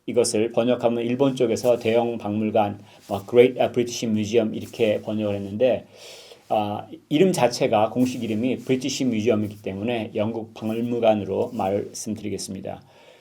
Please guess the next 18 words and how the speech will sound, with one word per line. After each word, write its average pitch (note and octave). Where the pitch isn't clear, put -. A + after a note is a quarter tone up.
세계에서 G3
첫 G3+
번째로 D#3
대중들한테 C3
문을 B2+
연, A2+
어, G#2+
박물관이죠. G#2+
천칠백오십삼 C3+
년 A2
한슬로운 D3
경이, A2
어, G2+
개인적으로 C3+
수집했던 C3
물건들을 G#2
전시하면서 G#2+
시작됐는데 G#2+